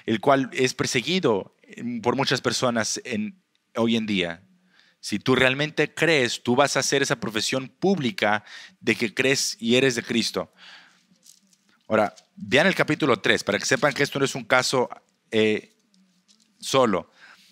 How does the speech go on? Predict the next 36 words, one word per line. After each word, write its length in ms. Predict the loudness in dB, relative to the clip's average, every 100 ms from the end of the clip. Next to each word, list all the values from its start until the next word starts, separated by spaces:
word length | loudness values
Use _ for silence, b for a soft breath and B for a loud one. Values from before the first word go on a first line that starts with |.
| b _ _
Capítulo 380 | -2 0 0 2
tres, 220 | 2 2
versículo 580 | 2 0 -2 0 2 2
trece. 500 | 2 2 2 0 0
"El 120 | 0 2
Dios 200 | 4 4
de 40 |
Abraham, 280 | 4 4 2
de 80 | 0
Isaac, 260 | 2 2
de 80 | 2
Jacob, 380 | -2 2 2 4
el 100 | 2
Dios 180 | 2 2
de 60 |
nuestros 320 | -2 -2 -2
padres, 460 | 2 4 4 0 2
ha 80 | 2
glorificado 580 | 2 0 0 2 2 2
a 20 |
su 140 | -2
Hijo 140 | -4 -2
Jesús, 440 | -2 2 2 0 B B
a 80 | -2
quien 160 | 0
vosotros 500 | 2 2 2 2 0
entregasteis 640 | -2 -2 0 2 2 0 -2
y 40 | -2
negasteis 500 | 2 2 2 2 0
delante 360 | 2 2 2
de 80 | 0
Pilato, 520 | 0 2 2 2 -2 B B B
cuando 240 | 4 6
éste 180 | 4 4
había 240 | 2 4 4
resuelto 640 | 4 4 2 4 2 2